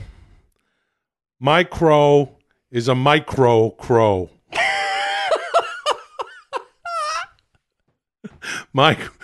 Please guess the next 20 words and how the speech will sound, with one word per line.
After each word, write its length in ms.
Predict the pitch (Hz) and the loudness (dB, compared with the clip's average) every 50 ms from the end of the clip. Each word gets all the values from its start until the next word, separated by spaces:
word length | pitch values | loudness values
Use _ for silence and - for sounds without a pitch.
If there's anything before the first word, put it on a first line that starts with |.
| - - - _ | -20 -20 -20 _
my 180 | - 135 143 143 | -4 -2 -2 -2
crow 380 | - - - - 165 160 160 160 | -2 -4 -2 0 2 2 2 2
is 120 | 151 - | 0 -2
a 40 | 135 | -4
micro 460 | 127 123 127 135 135 - 156 160 160 | -6 -4 -4 -4 -4 -4 -2 -4 -4
crow? 320 | 160 160 - 170 175 185 - - - - - - - - _ - | -4 -6 -6 -8 -8 -8 -10 -16 -20 -20 -20 -20 -20 -20 _ -4
My 260 | 147 147 165 180 190 | 2 4 6 6 6
crow 800 | 190 - - - 185 185 185 180 170 165 156 151 151 147 151 139 - - - - - - - _ _ _ _ _ _ | 4 2 -2 2 6 8 8 8 8 8 8 8 8 8 6 4 -2 -12 -20 -20 -20 -20 -20 _ _ _ _ _ _
is 140 | - 131 117 | -10 -4 -2
a 60 | 143 | -2
micro 720 | 135 139 147 156 165 170 165 - - - 143 131 127 120 110 | 0 2 4 6 6 4 4 0 -2 2 4 4 4 4 2
crow. 560 | - - - 147 127 120 113 104 95 92 - _ _ _ _ _ _ _ _ | 0 -2 0 2 4 4 4 2 0 -2 -8 _ _ _ _ _ _ _ _
Never 320 | - 135 156 175 170 196 202 | -2 2 2 2 4 4 4
learned 360 | 190 185 180 180 180 175 151 | 4 4 4 4 4 2 2
how 200 | 127 160 160 160 | 2 4 4 4
to 80 | 151 147 | 4 2
grow. 540 | 117 131 135 143 139 127 117 110 104 - _ _ _ _ _ _ _ _ _ _ | 2 2 4 6 6 6 4 2 0 -4 _ _ _ _ _ _ _ _ _ _
Stayed 420 | - - - - 160 160 175 175 | -16 -10 -2 2 4 4 4 4
as 160 | 175 160 131 120 | 4 2 0 -4
big 520 | 117 117 147 160 165 156 139 151 139 - | -4 2 4 4 4 4 2 -2 -10 -10